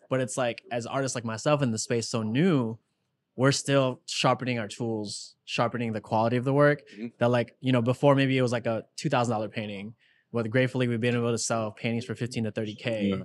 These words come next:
Speaker 1: you know, depending on the medium and the size. Um, it's funny 'cause I joke around with my, like, well, not joke around, but, like, my best friend, Austin Neely, who's my manager as well. Like, I've known him for years, and,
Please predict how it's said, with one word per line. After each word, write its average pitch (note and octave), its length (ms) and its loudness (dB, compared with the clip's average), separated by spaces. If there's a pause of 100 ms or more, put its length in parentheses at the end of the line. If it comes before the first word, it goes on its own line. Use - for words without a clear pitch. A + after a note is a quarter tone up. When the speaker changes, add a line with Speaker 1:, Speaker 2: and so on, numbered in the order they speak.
(100)
Speaker 1:
you A2+ 140 -8
know, F#2+ 340 -12 (340)
depending B2 320 -4
on A2+ 60 -4
the A2 80 -6
medium A#2 340 -2
and G#2 180 -8
the G#2 60 -12
size. G#2+ 600 -6 (420)
Um, G#2+ 220 -4
it's - 120 -4
funny C#3 220 4
'cause A#2+ 100 4
I A#2+ 80 4
joke A#2 260 -2
around A#2 220 0
with A2+ 100 -2
my, G#2+ 140 -4 (160)
like, G#2+ 240 -8
well, C#3 140 -4
not C#3+ 100 4
joke A#2+ 200 0
around, A#2 200 -2
but, A2 60 -4
like, A2+ 100 -6
my G#2+ 120 -6
best A2+ 220 -4
friend, A2 160 -4
Austin A#2 220 -4
Neely, A2+ 180 -4
who's G#2+ 120 -4
my G#2 100 -8
manager G#2 640 -6
as G#2+ 120 -12
well. G#2 260 -4
Like, G#2+ 120 -6
I've A2 100 -4
known A2 160 -2
him G#2 60 -6
for G#2+ 120 -12
years, A2 540 0
and, G2+ 160 -6